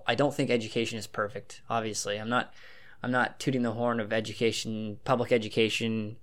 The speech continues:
university education, you know, high school, uh, elementary school, middle school, all that stuff. I'm not saying that it's all perfect and it needs no revisions or, you know, anything like that.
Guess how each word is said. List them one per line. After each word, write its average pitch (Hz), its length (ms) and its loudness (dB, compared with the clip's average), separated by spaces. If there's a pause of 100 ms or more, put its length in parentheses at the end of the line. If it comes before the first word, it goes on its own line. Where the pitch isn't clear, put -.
(340)
university 123 540 4
education, 110 800 2 (420)
you 110 80 -8
know, 104 60 -4
high 117 180 4
school, 113 280 2
uh, 110 400 0
elementary 117 460 2
school, 107 560 -2 (160)
middle 117 180 2
school, 107 180 0
all 117 100 8
that 120 140 6
stuff. 107 220 0
I'm 117 100 2
not 123 160 4
saying 120 460 2
that 113 140 0
it's 110 120 -4
all 123 140 6
perfect 117 480 0
and 107 100 -2
it 98 120 -6
needs 113 260 -2
no 113 500 0 (340)
revisions 113 800 0
or, 107 560 0 (480)
you 107 140 -8
know, 101 260 -4
anything 113 320 -2
like 101 200 -4
that. 113 420 2